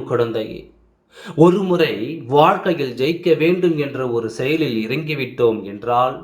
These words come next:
அதற்கு பிறகு நாம் வாழ்க்கையில் எவ்வளவு பெரிய தடைகளோ தடுமாற்றங்களும் பல நாள் கேலி கிண்டலும் வந்தாலும் அதை கண்டு கொள்ளாமல் நாம்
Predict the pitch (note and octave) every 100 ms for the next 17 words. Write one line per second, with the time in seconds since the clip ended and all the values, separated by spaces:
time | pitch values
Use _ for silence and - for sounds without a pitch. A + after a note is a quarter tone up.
0 | - _ _ _ G#3 - B2 B2+ B2 -
1 | A#2 C3 C#3 D#3 D#3 C3+ A#2 G#2 A2+ B2+
2 | D3 C#3+ B2+ A2+ A2 A2+ D#3+ D#3+ C#3 C3
3 | A#2+ A2 A2 A2 G2+ B2 C3 C3+ D3+ D#3
4 | A2+ A#2 B2+ B2+ B2 B2+ B2+ C3 D3+ E3+
5 | C3 A2+ A#2 A#2+ C3+ D3+ - - D3 E3
6 | D3 B2+ B2+ C3+ B2+ A2+ G2 G#2 B2 B2
7 | C3 C#3+ - _ - - - B2 B2 A2+
8 | A#2 B2+ C3+ - C3+ C#3 C#3 D3 D3+ C3
9 | A2+